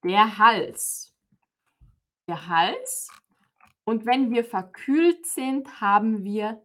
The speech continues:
Zahnschmerzen oder Halsschmerzen.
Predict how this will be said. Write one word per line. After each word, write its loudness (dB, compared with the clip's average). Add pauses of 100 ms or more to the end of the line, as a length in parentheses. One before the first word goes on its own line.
(180)
Zahnschmerzen -4
oder -2
Halsschmerzen. -6